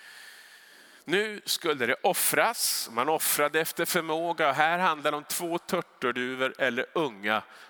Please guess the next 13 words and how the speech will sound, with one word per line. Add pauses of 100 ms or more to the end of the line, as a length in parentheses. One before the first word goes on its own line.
duvor. (1000)
Och
sen (600)
någonting
viktigt. (1400)
Jesus (160)
skulle (380)
avskiljas (420)
för (180)
Guds
räkning. (840)
De
förstfödda